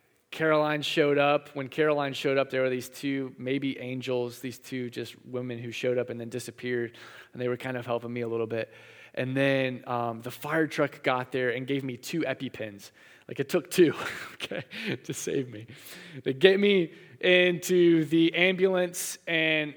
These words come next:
the EpiPens start doing their work, and I'm coming to, and I can see, and I realize what's just happened. Like, these people have literally just saved my life.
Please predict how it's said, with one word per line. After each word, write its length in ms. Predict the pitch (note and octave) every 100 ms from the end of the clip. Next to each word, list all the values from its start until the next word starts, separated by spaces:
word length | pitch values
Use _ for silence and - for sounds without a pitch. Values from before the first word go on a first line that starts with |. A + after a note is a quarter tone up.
| -
the 100 | D#3
EpiPens 380 | D#3 D#3 D3+ D#3
start 260 | - D#3 C#3+
doing 200 | D#3 D3
their 140 | C#3
work, 440 | C#3+ F3 F3+ F3 E3+
and 100 | C#3+
I'm 140 | C3+
coming 340 | - E3+ D3
to, 380 | C3+ - F3 E3+
and 100 | D3+
I 60 | C3+
can 140 | C3+
see, 440 | - - E3 E3+ D#3+
and 100 | C3+
I 60 |
realize 640 | B2 C#3+ G#3+ A#3 D#3+ C3+ C3+
what's 180 | E3+
just 220 | - E3+ -
happened. 340 | F3 G3 E3
Like, 160 | C3+ B2
these 220 | F#3+ F#3
people 460 | - G3 F#3+ E3
have 180 | C3+ C3
literally 540 | C3 C#3+ E3 F3 D3+ C3+
just 320 | C3 - -
saved 320 | - D3+ C#3+
my 140 | G#2+
life. 520 | G2+ G#2 D3 - -